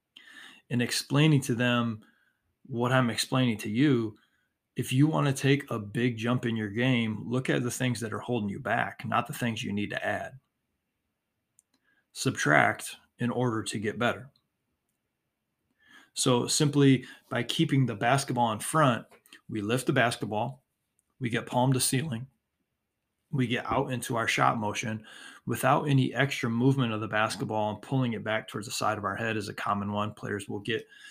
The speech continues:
the power instead, instead of the ball moving up and out and driving that elbow through.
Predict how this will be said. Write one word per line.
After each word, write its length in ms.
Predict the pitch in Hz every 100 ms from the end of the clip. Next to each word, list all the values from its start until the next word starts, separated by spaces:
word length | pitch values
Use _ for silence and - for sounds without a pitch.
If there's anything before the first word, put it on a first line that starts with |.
| - _
the 400 | 120 - 107 104 - 156
power 400 | - - 117 113
instead, 560 | 104 107 - 123 113 104 -
instead 360 | 104 - 123
of 120 | 113
the 100 | 98 98 98 - 127
ball 300 | - 117 120
moving 440 | 120 120 113 107 104
up 240 | - 117 -
and 100 | 104 104
out 280 | 110 120 - - - _ -
and 100 | 117
driving 420 | 104 101 113 110
that 220 | 113 110 110
elbow 300 | 113 98 101
through. 400 | - 147 156